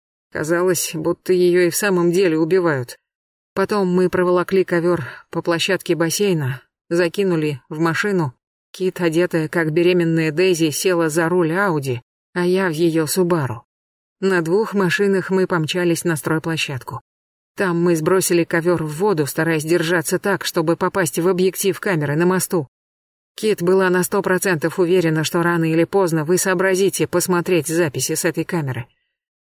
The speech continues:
Потом мы сбросили в залив Субару, где лежали её права, сумочка, телефон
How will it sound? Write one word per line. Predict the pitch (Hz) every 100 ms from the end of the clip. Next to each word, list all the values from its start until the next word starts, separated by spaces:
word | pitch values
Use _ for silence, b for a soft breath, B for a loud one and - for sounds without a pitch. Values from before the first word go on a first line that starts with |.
| _
Потом | 294 - 208 180 139 B
мы | 180 180
сбросили | 156 175 180 180 170
в |
залив | 156 170 175 175
Субару, | - 175 185 190 143
где | 135 147 156
лежали | 156 175 160 151
её | 165 165 160
права, | 156 151 190 -
сумочка, | - 185 170 - 147 147
телефон | - 165 147 - 196